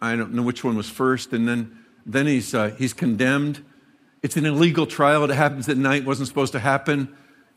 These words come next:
You know, all kinds of inconsistencies in terms of the legal process at the time, but he's brought before them. He's found guilty of lies, you know, their lies set up by people who hated him, taken out to go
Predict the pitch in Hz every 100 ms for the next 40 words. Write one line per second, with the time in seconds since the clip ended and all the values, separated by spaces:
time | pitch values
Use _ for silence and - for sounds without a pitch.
0 | - 131 151 160 170 165 131 151 185 175
1 | 165 135 - 156 147 131 147 117 113 131
2 | 143 113 117 117 143 131 - 135 135 -
3 | 131 104 123 - 135 131 123 143 - 143
4 | 139 127 135 131 127 123 123 - - _
5 | _ - - 123 110 - 170 156 139 143
6 | 151 147 151 139 117 - _ - - _
7 | _ - - 143 147 - 123 123 120 120
8 | 127 123 - - - _ _ - 120 131
9 | 135 113 127 151 131 120 123 113 - 143
10 | 127 127 - - - _ _ _ - 98
11 | 120 117 113 143 143 120 117 120 113 101
12 | 113 110 110 - _ _ _ _ _ _
13 | - _ 160 127 139 135 131 113 120 110